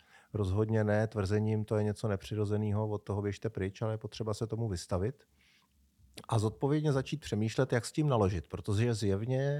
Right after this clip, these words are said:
eh, čím jsme vyvinutější, tím máme víc možností vlastní sebedestrukce nebo sebepoškození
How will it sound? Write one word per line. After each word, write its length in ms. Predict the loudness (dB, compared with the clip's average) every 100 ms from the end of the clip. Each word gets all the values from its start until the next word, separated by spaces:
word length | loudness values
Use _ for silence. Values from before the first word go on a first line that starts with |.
| -4
eh, 320 | -4 -4 -6
čím 280 | -8 -6 -6
jsme 200 | -4 -2
vyvinutější, 760 | 0 0 0 -2 -4 -4 -8 -10
tím 260 | -4 -2
máme 500 | 0 0 0 -2 -4 -8 -20 -20 -20 -12
víc 200 | -8 -4
možností 480 | -2 0 0 -2 -4
vlastní 340 | -4 -4 -6 -4
sebedestrukce 800 | 0 0 0 -4 -6 -2 -2
nebo 340 | -2 -2 -4 -4
sebepoškození 1400 | -6 -2 -2 -2 -8 -4 -2 0 0 -2 -4 -4 -6